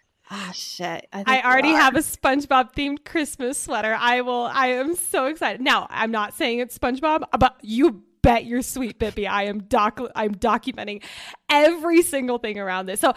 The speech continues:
Speaker 2: for those of you who don't know, Lexi and her family always do a Christmas theme, and the entire family, all four of them, all wear Christmas pajamas that are associated with
Speaker 1: And we
Speaker 2: theme.
Speaker 1: do, like, our, and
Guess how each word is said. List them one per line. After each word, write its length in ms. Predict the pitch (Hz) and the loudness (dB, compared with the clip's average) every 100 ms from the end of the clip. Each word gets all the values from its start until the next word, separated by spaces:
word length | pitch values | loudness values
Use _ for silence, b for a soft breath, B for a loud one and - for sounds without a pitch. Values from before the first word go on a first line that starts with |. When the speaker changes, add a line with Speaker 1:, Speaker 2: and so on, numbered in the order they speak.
| B B | B B
Speaker 2:
for 140 | 302 | 0
those 140 | 294 330 | 4 4
of 40 | |
you 100 | 330 330 | 4 2
who 60 | |
don't 180 | 269 220 | 2 0
know, 180 | 208 196 | -2 -2
Lexi 440 | 226 233 - 285 | -2 -4 -6 -6
and 120 | 233 247 | -4 -4
her 100 | 233 | -6
family 380 | 220 190 190 196 | -6 -8 -8 -6
always 300 | 185 196 202 | -6 -4 -6
do 100 | 202 | -8
a 60 | 185 | -8
Christmas 440 | - 208 208 190 | -8 -8 -10 -10
theme, 360 | - 185 165 175 | -12 -10 -10 -8
and 160 | 202 | -6
the 120 | 202 190 | -6 -6
entire 420 | - - 185 233 | -8 -6 -4 -4
family, 300 | 226 185 175 | -6 -6 -8
all 160 | 160 190 | -10 -10
four 220 | 190 175 | -8 -8
of 100 | 175 | -8
them, 160 | 175 | -10
all 180 | 180 180 | -6 -4
wear 140 | 185 190 | -4 -6
Christmas 400 | - 180 - 160 | -8 -10 -12 -14
pajamas 640 | 190 - 381 427 185 180 | -10 0 2 2 0 -4
that 120 | 208 165 | -8 -6
are 80 | |
associated 680 | 190 220 349 320 190 151 175 | -6 -4 -4 -6 -8 -8 -4
with 100 | - | 4
Speaker 1:
And 120 | 247 | 6
we 120 | 240 240 | 6 6
Speaker 2:
theme. 80 | 240 | 6
Speaker 1:
do, 60 | |
like, 160 | 233 226 | 6 6
our, 220 | 226 220 - | 6 6 6
and 200 | 226 | 4